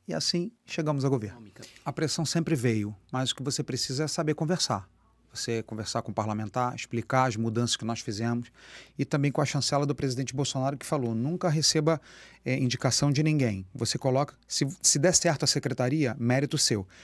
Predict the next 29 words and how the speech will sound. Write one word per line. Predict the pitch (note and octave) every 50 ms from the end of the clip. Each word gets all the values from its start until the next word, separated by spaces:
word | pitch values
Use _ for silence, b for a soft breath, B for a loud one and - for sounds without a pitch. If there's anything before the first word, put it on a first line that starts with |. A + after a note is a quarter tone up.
| B B B
Se | - - - D#3+
der | D#3 D#3+
errado, | E3 C3 C#3+ D#3+ D#3+ C3 C3+
der | B2+ C#3+ D3+
mérito | D3+ D3+ D#3 D#3 D3+ - F3
seu. | - - C#3 A#2 A2 G#2+ - _ b b b b b b b b
Então, | C#3 C#3 - - E3 F3
não, | E3+ E3+ F#3 G#3 G#3+ A3 -
não | - D#3 E3+ G3+
receba | G3+ E3 F#3+ F3+ - - - E3 D#3+ E3
pressão | F3 - D#3+ D3 - - D#3+ E3
de | D3+ E3+
ninguém." | F#3 F3+ C3+ F2 F#2+ - _ _ _ _ _ _ _ _ _ _ _ _ _ _ _ _ _ _
Então, | - E3+ D3+
você | C#3 C3+ B2+ - - C#3+ D#3 C#3+ B B B B B B
come-, | - E3 D#3 D#3+ E3 - - - - - _ _ _ _ _ -
os | F#3+ D#3+ -
próprios | - - - A3+ A3+ - - F#3 - -
parlamentares | - D#3 B2+ C3 B2 A#2+ A2+ G#2+ - D3 C#3+ C3 A2+ A2+ - -
começaram | - D3+ D#3 C3 - - D3 C#3+
a | C#3+ C3
ver | A2+ C3 C#3+ D3 - -
a | - C#3+
diferença | B2+ D#3+ D3 - - D3+ C3+ B2+ C3 D3+ D3+ - - C#3+
da | D3 C#3+
gestão | B2+ C3+ A#2 - - B2+ A#2+
da | A#2 A2+
pesca | - - C3+ C3+ B2 - - - - b b b b b b b b
fora | - - - - C#3+ C#3+ D3 D3+ D3 -